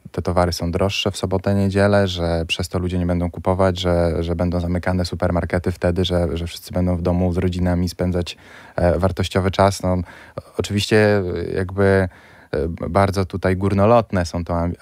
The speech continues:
ambicje, ale ja osobiście się z tym nie zgadzam, bo mam małe dzieci i po prostu lubię robić zakupy w weekendy, bo wtedy mam na to czas i, i, i nawet w niedzielę, e, mieszkałem czy podróżowałem przez kraje,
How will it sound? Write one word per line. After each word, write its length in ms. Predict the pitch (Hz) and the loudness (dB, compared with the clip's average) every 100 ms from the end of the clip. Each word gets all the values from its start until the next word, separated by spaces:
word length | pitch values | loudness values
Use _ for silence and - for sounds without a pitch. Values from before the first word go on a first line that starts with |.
| - | -4
ambicje, 500 | 90 87 82 92 90 | -2 -2 -2 0 2
ale 440 | 90 87 87 87 | 2 0 -2 -2
ja 160 | 92 90 | -2 -2
osobiście 460 | 95 - 95 - | -4 -6 -6 -6
się 120 | 101 101 | -8 -8
z 40 | |
tym 140 | 113 | -4
nie 100 | 113 | -4
zgadzam, 420 | 123 135 107 92 87 | 0 2 2 0 0
bo 300 | 85 82 80 | -2 -4 -4
mam 140 | 82 | -4
małe 220 | 87 85 | 0 0
dzieci 300 | 85 87 - 92 90 92 90 - | 0 -2 -2 -2 0 -2 -4 -6
i 40 | |
po 120 | 107 | -4
prostu 240 | 104 - 110 | -4 -2 0
lubię 240 | 117 104 | 2 2
robić 240 | 101 90 | 0 -2
zakupy 340 | 87 82 87 92 | -6 -6 -4 -4
w 80 | 90 | -2
weekendy, 420 | 90 85 82 87 | -2 -2 0 -2
bo 80 | 90 | -2
wtedy 260 | - 95 | -4 -2
mam 160 | 98 95 | -2 0
na 100 | 92 | -2
to 120 | 95 | -2
czas 360 | - 85 92 - | -2 -4 -4 -8
i, 60 | 85 87 - - | -8 -8 -8 -8
i, 180 | - | -2
i 40 | 110 | 2
nawet 280 | 107 107 101 | 4 2 2
w 40 | |
niedzielę, 480 | 107 101 95 87 90 - - - - | 2 4 4 4 2 -6 -20 -20 -8
e, 300 | 82 87 87 85 | 0 2 2 2
mieszkałem 720 | 98 90 98 95 95 92 90 | 0 2 4 4 4 2 -2
czy 120 | - | -4
podróżowałem 540 | - 90 90 92 92 87 | -4 -2 -2 0 0 0
przez 220 | - - | -6 -4
kraje, 440 | - 90 90 90 | 0 2 2 0